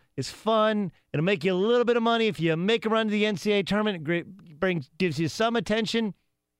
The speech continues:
But the truth is that football is where the money is.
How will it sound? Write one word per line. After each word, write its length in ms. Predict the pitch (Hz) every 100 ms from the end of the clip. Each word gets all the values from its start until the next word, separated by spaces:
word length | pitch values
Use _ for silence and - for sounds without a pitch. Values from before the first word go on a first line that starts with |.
| _ _
But 120 | 160
the 40 | 139
truth 280 | - 226 214
is 140 | 175
that 220 | 156 127
football 480 | 214 202 233 220 214
is 200 | 180 147
where 200 | 170 190
the 120 | 170
money 420 | 170 165 170 156 -
is. 380 | 113 85 -